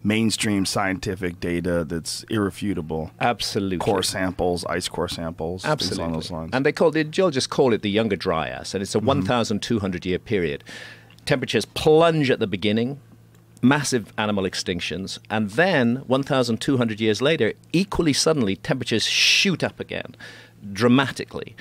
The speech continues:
Speaker 2: and there's another series of floods. So the, the, the period is twelve thousand eight hundred to eleven thousand six hundred years ago. And I think, I don't know if Randall agrees, we're, we're sure that the comet was the cause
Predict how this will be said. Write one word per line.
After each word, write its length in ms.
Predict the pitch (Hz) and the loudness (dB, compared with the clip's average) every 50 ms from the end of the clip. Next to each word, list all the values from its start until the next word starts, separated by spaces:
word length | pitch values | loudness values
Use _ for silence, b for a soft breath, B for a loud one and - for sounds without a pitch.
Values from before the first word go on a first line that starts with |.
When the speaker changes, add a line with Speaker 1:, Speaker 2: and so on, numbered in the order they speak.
| B B B B B | B B B B B
Speaker 2:
and 280 | - 113 117 113 101 85 | -2 0 2 0 0 2
there's 200 | 123 120 117 - | 2 2 4 4
another 720 | 117 120 120 123 131 139 147 151 151 95 87 76 101 107 | 6 6 8 8 8 6 6 4 4 0 -2 -4 -6 -8
series 460 | - - - 110 98 95 92 87 - | -6 -6 -2 -2 -2 -2 -2 -4 -6
of 80 | 90 - | -8 -10
floods. 340 | - - - - - - - | -8 -6 -6 -6 -6 -6 -8
So 260 | - - - 98 95 | -6 -4 -2 -2 -2
the, 120 | 85 107 92 | -2 -2 -4
the, 240 | 82 - 120 101 - - | -4 -4 -6 -6 -4 -4
the 80 | - - | -8 -6
period 340 | - 147 143 139 120 107 | -2 0 2 2 2 0
is 120 | 92 92 - | -2 -4 -6
twelve 240 | - - 120 110 - | -2 0 0 0 0
thousand 340 | - 101 101 95 95 92 | 0 -2 -2 -2 -2 -2
eight 160 | 95 92 90 - | -2 -2 -2 -2
hundred 320 | 95 92 85 90 82 - | -6 -8 -6 -8 -10 -10
to 140 | - 92 87 | -8 -6 -6
eleven 280 | 85 87 90 90 87 | -4 -4 -4 -4 -6
thousand 280 | 82 - 82 82 76 82 | -6 -6 -6 -6 -6 -6
six 200 | - - 90 - | -6 -8 -8 -8
hundred 220 | - - 82 82 78 | -8 -8 -8 -8 -6
years 180 | 92 90 82 78 | -6 -8 -8 -8
ago. 240 | - 85 80 80 - - | -8 -10 -10 -10 -8 -8
And 180 | 98 95 95 - - - - | -6 -6 -6 -8 -10 -8 -2
I 160 | 104 120 143 | 0 0 0
think, 240 | 143 - 95 80 - | 0 0 -4 -2 -2
I 60 | 87 | 0
don't 160 | 87 98 104 | 0 2 2
know 80 | 117 127 | 2 2
if 120 | 113 - | 0 2
Randall 260 | - 110 101 82 92 90 | 0 -2 0 0 -4 -4
agrees, 360 | 82 107 104 95 82 78 - | -2 -2 -2 -2 -2 -2 -2
we're, 160 | 95 104 98 | 0 0 0
we're 240 | 73 101 113 143 147 | 0 0 2 2 2
sure 420 | - - - 139 139 95 73 - - B B B B B | 2 2 2 2 2 2 0 -2 -10 B B B B B
that 160 | 104 98 - | -4 -2 -2
the 60 | 104 - | -2 -4
comet 400 | - - 143 113 87 - - - B B B B | 0 0 2 2 0 -2 -6 -14 B B B B
was 340 | B 98 98 95 90 - - - - - - | B 0 2 2 0 -2 -8 -10 -18 -12 -10
the 80 | 107 | -10
cause 520 | - - - 135 113 80 78 73 - - | -6 0 2 4 4 4 2 0 -2 -4